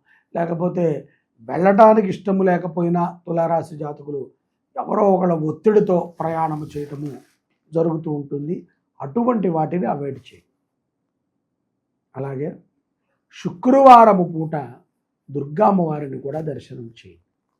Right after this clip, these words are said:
కొంత నెగటివ్ ఎనర్జీ నుంచి బయటపడతారు తులారాశి జాతకులు. తద్వారా విజయ పదముగా మీ యొక్క జీవనము సాగుతుంది. ఆగస్టు నెలలో తులారాశి వారికి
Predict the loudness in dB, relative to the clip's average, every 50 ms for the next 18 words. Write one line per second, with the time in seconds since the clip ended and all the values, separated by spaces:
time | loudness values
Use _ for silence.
0 | _ _ _ _ _ _ _ _ _ _ _ _ _ _ _ _ _ _ _ _
1 | -10 -8 -2 0 0 0 0 -2 -4 -4 -4 -2 -2 0 0 0 -2 -2 -6 -6
2 | -8 -6 -6 -6 -4 -6 -8 -10 -8 -4 -4 -4 -2 -2 -4 -4 -6 -2 0 2
3 | 2 2 2 0 -4 _ _ _ _ _ _ _ _ 0 4 4 6 6 4 2
4 | -2 -4 -8 -14 -16 -16 -16 -18 _ _ _ _ _ _ _ _ _ _ _ _
5 | _ _ _ _ _ _ _ -12 -12 -8 -6 -4 -2 0 2 4 2 2 2 -4
6 | _ _ _ _ _ _ _ -20 -8 -6 -4 -4 4 4 4 6 8 6 6 8
7 | 8 8 8 8 6 6 4 6 8 8 8 10 10 8 6 4 0 -6 -14 _
8 | _ -20 _ _ _ _ _ _ _ _ _ _ _ 0 0 0 -2 -2 -4 -8
9 | -6 -4 -4 -4 -2 -2 -4 -6 -6 -8 -10 -14 _ _ _ -8 -4 -4 -2 -2
10 | -4 -6 -4 -4 0 0 0 0 -2 -4 -8 _ _ _ _ _ _ _ _ _
11 | _ -8 -4 6 8 8 8 8 4 0 0 0 2 2 0 0 0 -2 -2 -2
12 | -4 -6 -10 _ _ _ -8 -2 0 0 -2 -2 -6 -14 -18 -20 -20 -20 -20 -20
13 | _ _ _ _